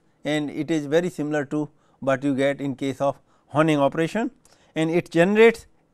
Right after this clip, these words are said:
hatch pattern, cross hatch pattern, which helps in oil retain-, retention in certain type of the workpieces. You can clearly see here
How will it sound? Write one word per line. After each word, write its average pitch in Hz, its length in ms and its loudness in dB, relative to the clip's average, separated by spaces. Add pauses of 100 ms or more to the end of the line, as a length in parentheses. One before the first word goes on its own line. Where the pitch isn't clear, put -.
hatch - 400 0 (220)
pattern, 151 380 -2
cross 196 320 0
hatch 185 300 0
pattern, 147 480 0 (640)
which 175 240 -2 (100)
helps 175 460 2 (300)
in 151 200 -2 (100)
oil 156 300 2
retain-, 143 520 -4 (140)
retention 143 600 -4 (340)
in 131 160 -6
certain 135 380 -4
type 127 200 -2
of 120 140 -6
the 147 160 -4 (340)
workpieces. 110 680 -12 (3000)
You 139 100 -2
can 165 220 -2
clearly 220 380 2
see 226 200 0
here 214 280 2